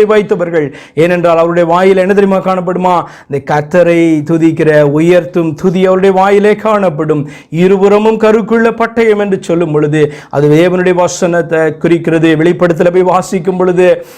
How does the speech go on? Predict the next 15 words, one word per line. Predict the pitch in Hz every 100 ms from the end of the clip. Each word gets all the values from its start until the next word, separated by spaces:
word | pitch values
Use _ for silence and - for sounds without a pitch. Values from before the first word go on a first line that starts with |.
| -
இயேசு | 156 185 185 185
கிறிஸ்துடைய | 185 180 190 185
கரத்துல | 180 185 196 196 190
இருக்கிறதை | 190 190 180 190 190
அது | 185 185
குறிக்கிறது. | 185 180 180 165 160 156 - 127 - - -
அந்த | 180
குதிரையின் | 180 208 208 208
மேல | 202 202 202 190 170 - - -
உட்கார்ந்திருந்தவருடைய | 185 - 214 220 220 214 214
கரத்துல, | 208 190 226 220 233 220 214 185 - - _
நியாய | 160 185 240
தீர்ப்பு | 233 240 208 202
கொடுக்கிறவருடைய | 226 214 240 226
கரத்துல | 220 202 240 240 233 233 220